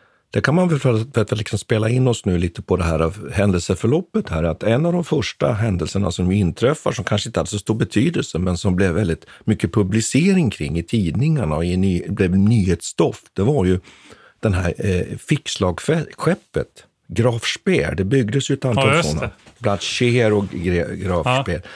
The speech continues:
Speaker 1: som byggdes med de här, eh, Versaillesfredens konvention, att de fick, det var si och så stor, ja, du vet så. Så att små slagskepp skulle man kunna säga. Och,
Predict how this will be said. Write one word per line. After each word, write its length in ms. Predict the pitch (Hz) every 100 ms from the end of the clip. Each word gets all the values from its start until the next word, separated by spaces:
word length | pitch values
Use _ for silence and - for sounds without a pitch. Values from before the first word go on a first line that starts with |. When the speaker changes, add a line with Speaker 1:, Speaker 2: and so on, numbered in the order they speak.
| - - -
Speaker 1:
som 200 | - 107
byggdes 440 | 135 110 87 104
med 140 | 131 131
de 140 | 147
här, 180 | 104 90
eh, 180 | 90 87 - _ _ _
Versaillesfredens 920 | 107 98 139 117 90 - 120 123 110
konvention, 640 | - 107 101 - 160 131 80
att 100 | -
de 120 | 87
fick, 220 | 90 85
det 60 | 85
var 140 | 82
si 220 | 82 87
och 100 | 76
så 140 | - -
stor, 280 | - 92 80
ja, 80 | 76
du 80 |
vet 200 | - -
så. 180 | - 85 - - - - - - _
Så 140 | -
att 100 | 104
små 580 | - - 127 160 170 101
slagskepp 720 | - 135 117 95 85 139 143 -
skulle 160 | 135
man 120 | 131
kunna 200 | 123 127
säga. 420 | 120 113 80 71 78
Och, 280 | 98 87